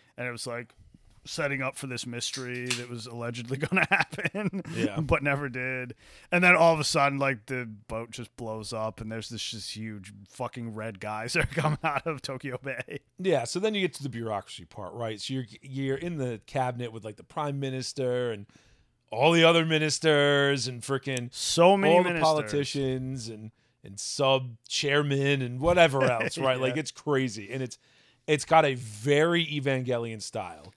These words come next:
Speaker 1: It really does,
Speaker 2: Like, it's
Speaker 1: yeah.
Speaker 2: got all the, the, the names of everybody pop up, their positions,
Speaker 1: Yep.
Speaker 2: what,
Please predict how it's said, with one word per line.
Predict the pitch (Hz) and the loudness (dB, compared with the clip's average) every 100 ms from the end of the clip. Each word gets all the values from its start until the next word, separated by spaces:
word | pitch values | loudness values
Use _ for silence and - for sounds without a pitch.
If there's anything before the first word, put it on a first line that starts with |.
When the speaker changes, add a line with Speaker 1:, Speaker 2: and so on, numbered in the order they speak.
| - | -4
Speaker 1:
It | 156 | 0
really | 160 143 | 2 2
does, | 131 127 123 | 0 -2 0
Speaker 2:
Like, | 123 | 0
it's | 135 127 | 0 4
Speaker 1:
yeah. | |
Speaker 2:
got | 151 147 | 6 8
all | 147 | 6
the, | 139 139 117 | 4 -2 -2
the, | 135 127 127 127 | -2 -2 -2 -4
the | 139 | -2
names | 139 151 160 165 | 0 2 2 0
of | 151 156 | 0 2
everybody | 151 156 151 147 | 2 2 -2 -2
pop | 131 151 147 147 | 2 4 4 2
up, | 143 135 | 0 0
their | 123 113 | -6 -10
positions, | 120 147 151 156 151 147 147 131 _ | -6 -4 -4 -4 -4 -4 -6 -12 _
Speaker 1:
Yep. | 156 143 - _ - | 0 0 0 _ -6
Speaker 2:
what, | 135 139 | -2 -2